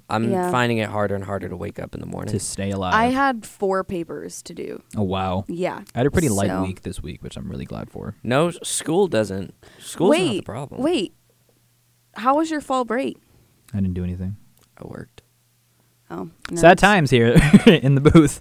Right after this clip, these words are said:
Speaker 2: I had
Speaker 1: Sad
Speaker 2: a good fall
Speaker 1: times
Speaker 2: break.
Speaker 1: at the El Royale.
Speaker 3: There's the door, Kyle.
Speaker 1: <laughs>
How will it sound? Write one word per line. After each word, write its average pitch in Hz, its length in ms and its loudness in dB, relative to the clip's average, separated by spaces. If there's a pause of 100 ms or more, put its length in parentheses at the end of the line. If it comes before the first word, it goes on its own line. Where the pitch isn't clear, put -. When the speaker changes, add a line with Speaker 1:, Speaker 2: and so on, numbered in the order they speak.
Speaker 2:
I - 480 -4
had 381 120 4
Speaker 1:
Sad 135 220 8
Speaker 2:
a - 40 8
good 135 60 -2
fall 220 100 6
Speaker 1:
times 160 300 8
Speaker 2:
break. 165 100 4
Speaker 1:
at 131 40 -8
the 156 160 4
El 170 200 8
Royale. 165 840 6 (500)
Speaker 3:
There's 113 180 6
the 101 100 2
door, 92 360 0
Kyle. 92 460 0
Speaker 1:
<laughs> 135 420 0